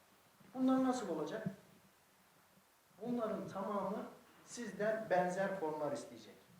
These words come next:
Bunun için koskep baştan diyor ki, "Ben bu formlara bir aşina yapayım bunları." Çünkü iş kuruyor ve ileriki aşamalarda bu formların benzerlerini sizden zaten kurumlar, ilgili bir yerlerde sizden zaten istenecek.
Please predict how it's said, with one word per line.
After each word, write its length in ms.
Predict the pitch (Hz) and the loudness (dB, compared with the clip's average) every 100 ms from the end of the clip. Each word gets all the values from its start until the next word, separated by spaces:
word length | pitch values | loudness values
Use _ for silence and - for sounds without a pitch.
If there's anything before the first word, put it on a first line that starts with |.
| - - - - - - 196 | -20 -20 -20 -20 -20 -16 -6
Bunun 220 | 254 220 | -2 -2
için 380 | 190 190 190 - - - | -2 -6 -8 -10 -20 -18
koskep 560 | - 226 - 190 190 - | -6 -6 -4 -2 -2 2
baştan 500 | 190 190 190 190 185 | 4 4 2 0 -2
diyor 160 | - - | -6 -8
ki, 160 | 175 - - - - | -10 -12 -18 -20 -6
"Ben 220 | 175 208 202 | 0 2 0
bu 40 | |
formlara 640 | - 180 190 190 202 - | -2 -2 0 2 2 0
bir 200 | - 143 | 0 2
aşina 340 | 143 151 160 160 | 2 2 0 0
yapayım 320 | 120 - 107 104 | 0 -4 -10 -12
bunları." 200 | 104 98 - | -10 -10 -10
Çünkü 260 | 208 208 262 | -10 -10 -10
iş 280 | - - - | -8 -6 -8
kuruyor 340 | 143 165 165 165 - - - | -6 -4 -4 -4 -10 -20 -10
ve 60 | 139 | -8
ileriki 480 | 151 151 156 156 - | -6 -4 -4 -4 -4
aşamalarda 760 | 147 147 135 131 120 127 123 | -4 -2 0 0 0 0 -2
bu 60 | 202 | -4
formların 560 | 160 156 147 139 120 | -2 -2 0 0 0
benzerlerini 920 | 143 151 160 147 143 131 127 190 - - - - - | 0 0 0 2 2 0 -2 -6 -8 -10 -20 -20 -18
sizden 420 | - 170 160 139 | -10 -8 -4 -2
zaten 420 | 131 185 190 - - - | 0 2 2 0 -4 -8
kurumlar, 500 | 190 175 143 143 - - - | -4 -2 0 -2 -4 -12 -16
ilgili 460 | 170 - 165 165 160 | -14 -12 -4 -4 -4
bir 240 | 160 - | -8 -4
yerlerde 480 | 143 139 135 135 135 | 0 2 2 0 -4
sizden 380 | 156 151 147 147 | -8 -8 -6 -4
zaten 400 | 147 147 165 165 | -2 -2 -4 -6
istenecek. 500 | - 131 113 104 | -8 -10 -10 -12